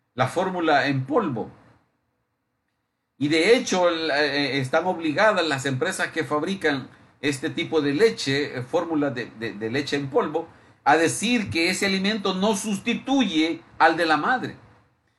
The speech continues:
Y por más vitaminas que digan que le ponen al, al, al, al, al polvo, ninguno lo sustituye. La leche materna es el primer alimento que necesita y único que necesita todo niño.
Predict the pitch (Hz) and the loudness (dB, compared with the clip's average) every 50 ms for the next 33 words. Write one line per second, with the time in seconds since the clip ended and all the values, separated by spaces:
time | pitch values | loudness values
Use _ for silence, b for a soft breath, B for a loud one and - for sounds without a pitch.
0 | _ - 208 196 190 - 226 226 226 254 311 311 302 294 277 - - 247 240 262 | _ -4 -2 -2 2 6 6 6 6 6 4 4 4 4 2 4 6 4 4 4
1 | 294 302 294 285 226 - - 226 226 262 269 254 240 196 220 226 220 208 - - | 2 2 2 2 2 4 4 4 4 4 4 2 2 2 2 4 4 4 4 4
2 | 254 294 285 269 247 220 214 202 190 180 175 180 185 180 175 156 147 170 165 160 | 4 4 4 4 2 2 2 4 4 4 6 4 4 4 2 2 4 4 2 2
3 | - - 156 156 - 151 156 151 135 - 254 254 233 180 143 113 - - - _ | 0 -4 -4 -2 0 0 -2 0 2 4 6 6 6 4 -2 -8 -10 -12 -20 _
4 | _ _ _ _ _ _ _ _ _ _ _ _ _ _ _ _ - 131 160 175 | _ _ _ _ _ _ _ _ _ _ _ _ _ _ _ _ -6 -4 -2 0
5 | 190 202 302 294 247 208 170 156 131 139 156 143 135 147 131 - 208 196 156 117 | 2 4 6 6 6 4 2 0 -2 -4 -6 -4 -4 -6 -6 -4 -4 -4 -2 -4
6 | 95 - - - _ _ _ _ _ _ _ _ _ _ _ _ _ _ _ _ | -6 -8 -12 -20 _ _ _ _ _ _ _ _ _ _ _ _ _ _ _ _
7 | _ _ _ _ _ _ _ _ _ _ _ _ _ _ _ - 113 110 104 101 | _ _ _ _ _ _ _ _ _ _ _ _ _ _ _ -6 -2 0 0 2
8 | 120 170 214 208 208 202 196 185 175 160 - - 202 196 180 185 180 180 185 170 | 2 2 2 2 2 0 0 0 0 -2 0 0 0 0 0 -2 -2 -2 -2 -4
9 | - - 180 175 185 190 185 175 170 165 170 175 190 202 196 196 196 - - 180 | -6 -8 -8 -4 -2 0 0 0 -2 -2 -4 -2 -2 -2 -2 -2 -4 -6 -6 -4
10 | 175 170 160 135 160 147 - - 220 202 - 170 160 160 165 202 302 403 415 320 | -4 -4 -4 -4 -4 -4 -4 -6 -6 -2 0 0 0 0 0 0 2 2 4 4
11 | 277 - 208 190 - 185 175 170 156 135 151 139 131 202 190 - - 120 110 - | 2 2 0 -4 -4 -4 -6 -4 -4 -4 -4 -4 -4 -6 -6 -4 -4 -4 -4 -4
12 | - - _ _ _ _ _ _ _ _ _ - 170 175 165 156 151 185 208 196 | -10 -18 _ _ _ _ _ _ _ _ _ 2 4 4 4 2 2 2 0 0
13 | 160 131 101 | 0 -2 -4